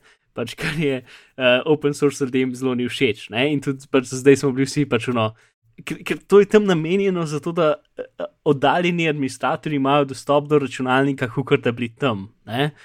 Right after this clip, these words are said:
zato da ga lahko recimo flashajo disk, eh, z novim, z novo inštalacijo na daljavo, ne. Torej, da lahko restartajo komp, da lahko karkoli delajo s kompom, tudi če niso tam,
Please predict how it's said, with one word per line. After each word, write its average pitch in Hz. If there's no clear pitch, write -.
zato 151
da 143
ga 147
lahko 135
recimo 135
flashajo 131
disk, 143
eh, 139
z 127
novim, 131
z 143
novo 131
inštalacijo 131
na 123
daljavo, 117
ne. 147
Torej, 139
da 135
lahko 143
restartajo 147
komp, 135
da 135
lahko 143
karkoli 160
delajo 151
s -
kompom, 143
tudi 123
če 147
niso 143
tam, 147